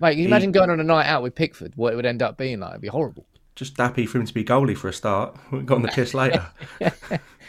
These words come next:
Speaker 2: What,
Speaker 1: Look,
Speaker 2: you,
Speaker 1: I
Speaker 2: s-, you both saying no to that then?
Speaker 1: What, Jordan Pickford? I'd have to,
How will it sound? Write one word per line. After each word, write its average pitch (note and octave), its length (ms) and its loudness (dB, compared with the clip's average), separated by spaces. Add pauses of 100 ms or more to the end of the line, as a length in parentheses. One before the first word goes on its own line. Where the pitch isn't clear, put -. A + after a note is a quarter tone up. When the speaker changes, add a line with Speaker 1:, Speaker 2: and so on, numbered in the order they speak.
(400)
Speaker 2:
What, C#3+ 220 -2
Speaker 1:
Look, B2 220 4
Speaker 2:
you, C#3+ 100 4
Speaker 1:
I B2+ 40 2
Speaker 2:
s-, C#3+ 100 -2
you D#3 160 2
both D#3 220 4
saying F3+ 260 2
no F#3+ 160 6
to F#3 140 -2
that G3+ 200 0
then? G#2+ 280 -2 (460)
Speaker 1:
What, C3 220 0
Jordan D#3+ 220 2
Pickford? C#3 420 -2
I'd A#2+ 140 2
have B2+ 180 0
to, A#2 240 0